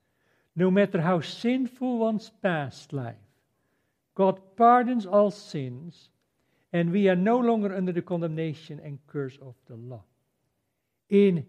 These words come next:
him we have redemption through the, his blood and the forgiveness of sin according to the riches of his grace. Ephesians one seven. Isn't it beautiful? I mean, I go quickly through it, but I hope that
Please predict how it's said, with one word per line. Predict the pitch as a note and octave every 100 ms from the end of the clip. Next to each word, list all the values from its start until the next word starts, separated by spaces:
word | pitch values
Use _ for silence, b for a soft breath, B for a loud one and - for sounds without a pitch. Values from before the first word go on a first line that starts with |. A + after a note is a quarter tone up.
| -
him | C#4 D#4+ A3 B2 _ _ _ _ _ _ _ -
we | D3+
have | D#3+ D3+
redemption | C#3 D3 D3 B2+ C#3 A#2+ -
through | C3
the, | A#2+ A2
his | - A#2
blood | G#2 C3+ B2 - _ _ _ _ _ _ _
and | D#3
the | C3+
forgiveness | - C3+ G#2 E3 E3+ C3
of | C3+ -
sin | - D3 C3 _ _ _ _ _
according | D3+ - _ G3+ G#3 G#3 G#3
to | F3+ E3
the | B2+ B2+
riches | A#2 F3 F3+ - E3+ -
of | C#3+ -
his | C3+
grace. | - B2+ A2 F2+ _ _ _ _ _ _ _ _ _ _
Ephesians | D3 C3 D3+ C#3+ C3 A#2
one | - C3
seven. | - B2 A2+ A2
Isn't | E3+ A3
it | A#3
beautiful? | A#3 A#3+ A3+ A#3+ A#3 _ _ _ _ _ _ _ b b b -
I |
mean, | F#3+ F#3
I | G3
go | E3+ G3
quickly | - - C#4+ C#4 A#3
through | D#3 - F3
it, | D3
but | D#3+
I | F3 E3+
hope | D#3 A3+ F#3+
that | F3+